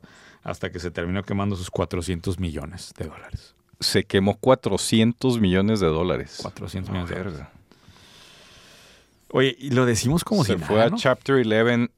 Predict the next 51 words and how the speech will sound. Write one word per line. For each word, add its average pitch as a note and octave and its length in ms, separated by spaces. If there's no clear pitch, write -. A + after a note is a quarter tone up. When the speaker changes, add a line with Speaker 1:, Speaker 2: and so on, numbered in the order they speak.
Speaker 2:
bueno, A#2 340
Chapter B2 340
seven, G2 340
de F#2 80
hecho, G#2+ 200
se F#2 140
fue F2+ 300
en D#2 240
octubre E2 360
del E2 80
año D#2+ 140
pasado. - 420
¿Tú G#3+ 120
crees B3 180
que, B3 240
a C3+ 100
ver, B2+ 200
pero A2+ 360
tema D3+ 220
de - 40
ciberseguridad? F2+ 800
Speaker 1:
Director - 20
de E2 60
la - 200
N A#2+ 200
S - 360
A, - 40
Speaker 2:
Sí, F#3 140
Speaker 1:
güey, A3 140
o - 20
Speaker 2:
tiene F3 200
Speaker 1:
sea, F#3 60
Speaker 2:
todas F#3 180
las G3 140
credenciales G#2 520
del A2 100
mundo, D#2+ 160
Speaker 1:
todos - 140
Speaker 2:
güey. G2+ 100
Speaker 1:
los G3+ 160
contactos C#3+ 540
de B2+ 60
Washington B2+ 560
que G#2 80
te F2 100
puedas A#2 220
imaginar, F2+ 540
güey. G2 180
Speaker 2:
Del C#3 160
Speaker 1:
Toda B2 100
la D3+ 60